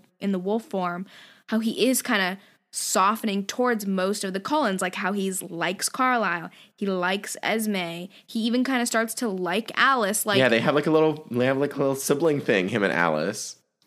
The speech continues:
Speaker 1: Like, it's, he's, because he's recognizing them now as, like, people as opposed to just vampires, and it's kinda going against everything they stand for, and literally the reason behind their creation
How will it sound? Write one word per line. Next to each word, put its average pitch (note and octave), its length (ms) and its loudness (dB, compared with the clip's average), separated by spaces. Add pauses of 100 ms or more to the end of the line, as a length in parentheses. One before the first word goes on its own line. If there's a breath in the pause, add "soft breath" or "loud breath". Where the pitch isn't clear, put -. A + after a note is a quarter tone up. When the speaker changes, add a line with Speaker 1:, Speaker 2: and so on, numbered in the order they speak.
(120)
Speaker 1:
Like, B3+ 340 2
it's, B3+ 260 0
he's, C#4 440 2 (120)
because C#4 280 2
he's B3+ 340 2
recognizing C#4+ 600 2
them A#3+ 160 2
now G#3 180 4
as, A3 120 0
like, - 260 -4
people B3+ 380 0
as F#3+ 180 0
opposed G#3 240 -2
to G3 80 -4
just F#3 300 -4
vampires, A#3 880 -2 (500 loud breath)
and G#3+ 360 2 (100)
it's A3+ 140 0
kinda C4+ 260 2
going A#3 340 2
against G#3+ 400 2 (160)
everything A3 680 0
they G3+ 260 0
stand D#4 500 -2
for, G#3+ 260 2
and G#3 200 0
literally A3+ 560 0 (340 loud breath)
the A3 100 2
reason A#3 440 4
behind A#3+ 240 2
their G#3+ 80 2
creation A#3 540 0